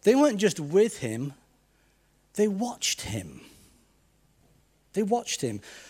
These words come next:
A committed disciple watches what Jesus does, actively and deliberately keeping their eye on the master. No, I bet those twelve didn't let Jesus out of their sight,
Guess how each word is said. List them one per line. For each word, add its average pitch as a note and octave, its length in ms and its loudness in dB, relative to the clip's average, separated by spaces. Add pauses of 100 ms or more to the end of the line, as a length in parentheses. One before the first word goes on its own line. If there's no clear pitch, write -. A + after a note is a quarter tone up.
(220)
A F3+ 80 -4
committed B3+ 460 2
disciple G3+ 540 0
watches E3 640 -2
what - 180 -10
Jesus D#3 440 -4
does, - 680 -6 (1200)
actively A3+ 640 2
and E3+ 160 2
deliberately F#3 560 4
keeping A#3 320 0
their F#3+ 120 4
eye F#3+ 120 2
on F3+ 120 0
the D3+ 60 0
master. D3+ 540 -4 (600)
No, F#3 100 -2
I E3 160 0
bet F#3 240 0
those G#3 220 4
twelve A2+ 560 0 (1040)
didn't F#3+ 240 0
let F3 200 0
Jesus D#3+ 320 0
out D#3 140 -2
of C3 80 -6
their B2 120 0
sight, - 540 -4